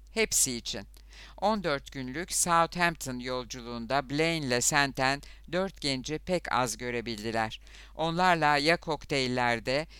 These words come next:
ya da öğle yemeğinden önce havuz başında karşılaştılar. Bir de tabii akşam yemeğinden sonraki dansta. David'le Chassa Saint-Anne'i sırayla dansa kaldırıyor, bu arada Blaine de kızlarını dansa kaldırıyordu.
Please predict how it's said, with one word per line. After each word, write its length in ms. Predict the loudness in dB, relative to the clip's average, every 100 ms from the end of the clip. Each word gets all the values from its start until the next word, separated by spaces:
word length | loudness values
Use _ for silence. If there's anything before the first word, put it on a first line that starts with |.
| -16 -2
ya 220 | 2 4
da 240 | 4 4 -2
öğle 280 | 0 2 2
yemeğinden 760 | 2 0 -2 -4 -2 0 -2 -4
önce 420 | -8 -6 -6 -4
havuz 400 | -2 -2 -2 -4
başında 380 | -2 -2 -2 -4
karşılaştılar. 1000 | -2 -2 -2 -2 -2 -4 -2 -2 -2 -6 -18 -16 -4
Bir 120 | 2
de 100 | 2
tabii 420 | 4 0 0 2
akşam 400 | 2 2 0 0
yemeğinden 520 | 0 -2 -4 0 0
sonraki 600 | 0 -2 -4 -4 -6 0
dansta. 520 | 4 4 4 2 2 -2 -8 -20 -20 -20 -12 0
David'le 600 | 4 4 2 2 4 4
Chassa 600 | 2 -2 0 2 2 2 -4 -10
Saint-Anne'i 720 | -2 4 6 4 -2 -2 -4
sırayla 640 | -2 0 4 4 4 2 2
dansa 340 | 2 2 0
kaldırıyor, 760 | 0 4 4 2 -6 -2 -2 -2 -8 -14 -2
bu 80 | 4
arada 460 | 6 4 2 0
Blaine 360 | 2 0 0 0
de 160 | 0
kızlarını 640 | 2 0 0 4 4 2 2
dansa 340 | 2 2 -2
kaldırıyordu. 800 | 0 2 2 -2 -4 -4 -6 -10